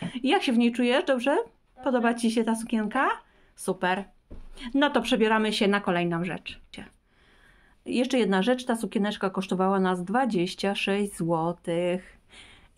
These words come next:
i jest na metr dwadzieścia. I Adusia wyskakuje w drugiej, y, y, kreacji. Mamy tutaj sukieneczkę. Cofnij się, Adusiu, kroczek.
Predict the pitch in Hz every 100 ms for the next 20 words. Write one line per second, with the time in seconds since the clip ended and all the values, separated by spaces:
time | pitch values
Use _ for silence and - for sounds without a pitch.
0 | 440 277 220 190 170 151 185 160 - -
1 | - - - _ - _ _ _ _ _
2 | _ _ _ _ _ _ _ _ _ _
3 | - - - 349 240 202 190 160 262 262
4 | 185 - 165 151 165 269 277 262 254 226
5 | 214 202 190 185 196 185 - 208 190 214
6 | 196 185 - 269 269 185 185 160 139 -
7 | 294 285 240 180 - 220 285 - - -
8 | 339 226 190 190 180 185 185 175 170 170
9 | 233 254